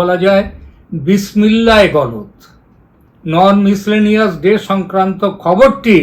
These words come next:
এটা কিন্তু এই তেরো নম্বর হিয়ারিংয়ের পরে এই কদিন চলে গেছে, চোদ্দই জুলাইয়ের পরে এই বারো চোদ্দ দিন-, দিনের মধ্যে কিন্তু এই খবরটি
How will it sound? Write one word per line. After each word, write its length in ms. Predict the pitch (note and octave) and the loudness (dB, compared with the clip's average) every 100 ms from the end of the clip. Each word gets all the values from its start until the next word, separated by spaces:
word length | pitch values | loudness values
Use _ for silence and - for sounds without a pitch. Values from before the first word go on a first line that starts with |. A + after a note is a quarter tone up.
| C3+ - _ _ _ _ _ G3 | -2 -16 _ _ _ _ _ -6
এটা 160 | E3+ G3+ A3 | -2 -2 0
কিন্তু 300 | A3 G3+ E3 D#3+ - _ _ _ _ | 0 0 -2 -4 -12 _ _ _ _
এই 120 | G3 F#3+ G3+ | 0 2 2
তেরো 220 | F#3+ G#3+ G#3+ | 2 2 2
নম্বর 280 | A#3 A#3 A3+ F3 | 2 2 2 2
হিয়ারিংয়ের 500 | A3 A3 A3+ A3+ G3+ | 2 2 0 0 0
পরে 160 | G#3+ G#3+ G#3+ | 0 2 0
এই 60 | G#3 | 2
কদিন 260 | F#3+ G3+ A3+ G#3 | 0 0 -2 0
চলে 180 | G#3+ G#3 G#3 | 0 2 2
গেছে, 280 | G3+ F#3+ D3+ D#3 - _ | 0 -2 -2 -6 -18 _
চোদ্দই 320 | G3 F3+ G3+ F#3 | -4 -2 -2 -2
জুলাইয়ের 360 | G3+ G3 G3 G3 | -2 0 0 0
পরে 180 | F#3+ F#3 F#3 | 0 0 -2
এই 60 | E3+ | -2
বারো 160 | F3+ E3+ | -4 -4
চোদ্দ 180 | F#3 E3+ F#3+ | -6 -4 -2
দিন-, 200 | F#3 F#3+ E3 | -2 -4 -4
দিনের 240 | G3 G3+ G3+ | -4 -2 -2
মধ্যে 280 | F#3+ E3+ D#3 D#3 - _ _ _ - | -4 -4 -4 -6 -14 _ _ _ -6
কিন্তু 220 | F#3+ G#3+ F#3+ | -4 0 0
এই 60 | F#3+ | 0
খবরটি 380 | F#3 F#3 - | -4 -6 -6